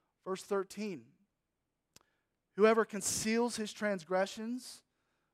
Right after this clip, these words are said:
will not prosper, but he who confesses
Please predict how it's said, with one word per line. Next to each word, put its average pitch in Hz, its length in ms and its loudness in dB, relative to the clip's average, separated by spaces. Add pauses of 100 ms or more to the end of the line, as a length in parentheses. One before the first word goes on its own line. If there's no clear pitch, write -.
(160)
will 196 160 0
not 202 220 0
prosper, 220 500 -10 (1400)
but 180 100 -4
he 208 200 0
who 208 160 0
confesses 202 1000 -4